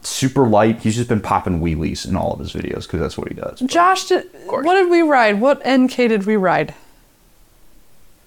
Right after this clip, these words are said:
Speaker 1: I think you guys
Speaker 3: Uh,
Speaker 1: wanna
Speaker 3: six fifty.
Speaker 2: Six fifty,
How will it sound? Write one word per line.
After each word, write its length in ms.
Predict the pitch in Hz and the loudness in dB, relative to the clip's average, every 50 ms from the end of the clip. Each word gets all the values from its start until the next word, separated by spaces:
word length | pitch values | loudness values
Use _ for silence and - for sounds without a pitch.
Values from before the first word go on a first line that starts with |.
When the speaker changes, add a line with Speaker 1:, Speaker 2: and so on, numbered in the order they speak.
| _ _ - | _ _ -6
Speaker 1:
I 60 | 135 120 | -6 -2
think 40 | 120 | -2
you 60 | 165 | 0
guys 160 | 151 131 120 120 | 0 0 0 2
Speaker 3:
Uh, 200 | 123 120 127 120 | 0 0 0 0
Speaker 1:
wanna 80 | 113 98 | 0 0
Speaker 3:
six 200 | 165 156 - - | 0 -2 -2 -2
fifty. 400 | 147 127 131 - - 101 - - _ _ _ _ _ _ _ _ _ | -2 -2 -2 -4 -10 -12 -12 -14 _ _ _ _ _ _ _ _ _
Speaker 2:
Six 320 | - - - - - - | -20 -18 -18 -16 -18 -18
fifty, 400 | - - - - - - - - | -20 -20 -20 -20 -20 -20 -20 -20